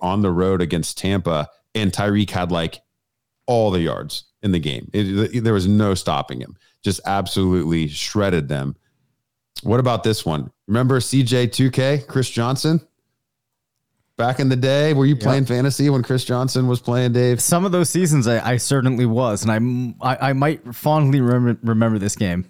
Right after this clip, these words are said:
Speaker 2: but go ahead.
Speaker 1: Okay, hundred and ninety-seven rushing yards and two touchdowns, nine receptions, eighty-seven yards, and another, <laughs> another
Speaker 2: <laughs>
Speaker 1: touchdown, fifty-five point four. It's the
Speaker 2: Wow.
Speaker 1: tenth best fantasy performance of,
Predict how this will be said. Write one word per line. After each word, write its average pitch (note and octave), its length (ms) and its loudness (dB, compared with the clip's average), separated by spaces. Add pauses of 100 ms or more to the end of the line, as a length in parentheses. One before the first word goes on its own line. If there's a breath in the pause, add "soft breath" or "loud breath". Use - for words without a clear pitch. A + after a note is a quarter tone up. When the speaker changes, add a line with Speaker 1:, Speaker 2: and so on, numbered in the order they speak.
(160)
Speaker 2:
but A2+ 80 -2
go A2+ 100 0
ahead. G2 260 -2
Speaker 1:
Okay, G2+ 360 -2 (200)
hundred D3 320 0
and C#3 140 4
ninety-seven A2 920 2
rushing G2 340 0
yards F2+ 320 0
and F#2 200 -2
two F#2 200 -2
touchdowns, D#2 720 -4 (120)
nine G2+ 340 0
receptions, G#2 680 0
eighty-seven G2+ 640 0
yards, E2 340 0
and F#2 140 -2
another, E2+ 320 0 (160)
<laughs> - 140 -10
another C#3 460 2
Speaker 2:
<laughs> F3+ 100 4
Speaker 1:
touchdown, G#2+ 580 -4
fifty-five C3 1040 0
point A#2+ 260 0
four. F#2+ 280 0
It's D#2+ 100 -4
the F#2+ 120 2
Speaker 2:
Wow. - 80 -2
Speaker 1:
tenth A2 260 0
best G2+ 260 0
fantasy F#2+ 340 0
performance F2 640 -2
of, E2+ 340 -2